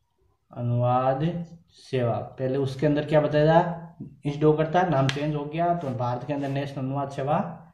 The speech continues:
निस्डो के द्वारा प्रकाशित दी जाती है सेवा, अनुवाद सेवा।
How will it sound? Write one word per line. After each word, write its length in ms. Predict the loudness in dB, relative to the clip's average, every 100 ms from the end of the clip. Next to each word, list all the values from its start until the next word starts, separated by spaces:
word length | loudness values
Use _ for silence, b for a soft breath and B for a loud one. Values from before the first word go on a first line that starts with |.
| b b b _
निस्डो 480 | -2 0 0 2 2
के 100 | 2
द्वारा 240 | 0 0 0
प्रकाशित 680 | -2 -6 -8 -4 -2 -2 -6 -16 _ _ _ _ _ _ _ _ _ -16
दी 240 | -4 0
जाती 320 | 0 0 -2 -4
है 80 | -4
सेवा, 300 | -4 -4 -4 -8 -14 -16 -20 _ -10
अनुवाद 400 | -4 -2 -2 -4
सेवा। 260 | -8 -10